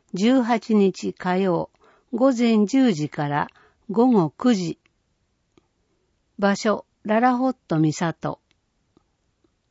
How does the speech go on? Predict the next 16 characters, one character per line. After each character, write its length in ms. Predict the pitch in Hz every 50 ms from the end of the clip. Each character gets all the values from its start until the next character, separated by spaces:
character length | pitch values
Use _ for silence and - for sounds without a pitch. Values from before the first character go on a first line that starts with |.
| _ _
過 180 | - - 277 285
去 200 | - - 220 196
の 260 | 175 160 156 - - _ _ _
パ 160 | - 190 208 220
ネ 140 | 233 247
ル 120 | 254 247 247
展 320 | - 262 254 240 214 190
示 100 | - 170
の 160 | 147 170 180
写 200 | - - 175 165
真 320 | 156 - - 185 185 180 180
が 240 | 190 190 190 - 160
あ 60 | 151
り 140 | 156 151 151
ま 180 | 147 139 143
す。 320 | - - - - - _